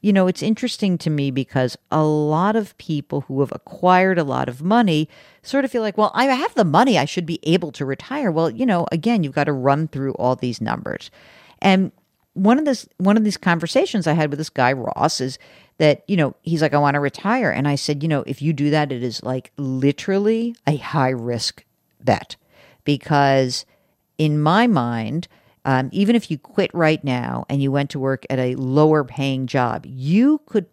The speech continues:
potentially blow through a lot of your money. And what I said, "Would it be okay if you, if we gave you a real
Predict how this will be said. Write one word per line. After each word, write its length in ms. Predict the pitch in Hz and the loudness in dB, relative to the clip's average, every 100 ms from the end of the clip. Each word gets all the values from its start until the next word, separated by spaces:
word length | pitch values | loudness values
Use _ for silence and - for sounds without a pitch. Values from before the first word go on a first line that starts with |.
| _ | _
potentially 800 | - - - - 175 147 - 127 | -8 -8 -12 0 2 2 -2 -4
blow 420 | 120 127 127 135 | -6 -4 -2 -2
through 320 | 139 - 127 113 | -4 -8 -8 -6
a 20 | |
lot 240 | 139 107 | -4 -4
of 120 | 107 | -6
your 120 | - 87 | -8 -10
money. 380 | 135 - - _ _ _ _ _ _ | -12 -12 -18 _ _ _ _ _ _
And 440 | 175 160 160 160 - _ | 2 4 4 0 -4 _
what 260 | 175 175 165 - | 0 2 2 0
I 340 | 196 262 277 - | 0 0 -2 -6
said, 480 | - 147 127 120 - _ | -2 0 0 -2 -8 _
"Would 340 | - 175 202 359 | -8 0 4 4
it 120 | - | 4
be 180 | 214 175 | 4 4
okay 760 | 147 - 120 - - - 180 - _ _ _ | 4 -2 -6 -6 -10 -10 -10 -12 _ _ _
if 240 | - 185 175 | 2 2 2
you, 380 | 170 175 165 - | 2 4 2 2
if 140 | 175 | 0
we 100 | 175 | 0
gave 400 | 147 131 190 233 | -2 2 2 2
you 340 | 202 208 196 190 _ _ _ _ | 0 0 0 -4 _ _ _ _
a 180 | 156 147 | 2 2
real 840 | 143 139 160 190 208 214 214 214 | 2 0 0 4 4 4 0 -4